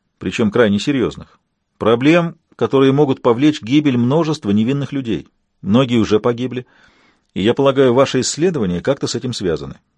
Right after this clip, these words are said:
Пока не знаю, как именно. Послушайте, если вы ответите мне на ряд вопросов,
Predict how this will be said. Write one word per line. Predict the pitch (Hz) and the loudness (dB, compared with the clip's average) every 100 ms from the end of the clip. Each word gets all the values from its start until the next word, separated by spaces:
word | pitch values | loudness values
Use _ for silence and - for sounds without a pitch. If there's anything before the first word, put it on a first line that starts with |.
| _ | _
Пока | 90 117 | -8 -2
не | 127 | 0
знаю, | 131 151 104 | 2 2 2
как | 92 90 | -2 -6
именно. | 76 71 - _ _ _ _ _ _ _ _ - _ | -8 -10 -18 _ _ _ _ _ _ _ _ -20 _
Послушайте, | 127 160 147 92 87 | 0 0 -2 -4 -6
если | 92 135 147 | -2 0 4
вы | 147 | 2
ответите | 147 151 131 80 92 | 2 0 -2 -4 -4
мне | 87 | 0
на | 98 | 2
ряд | 117 101 | 2 2
вопросов, | 107 107 175 - - | -2 0 -2 -2 -10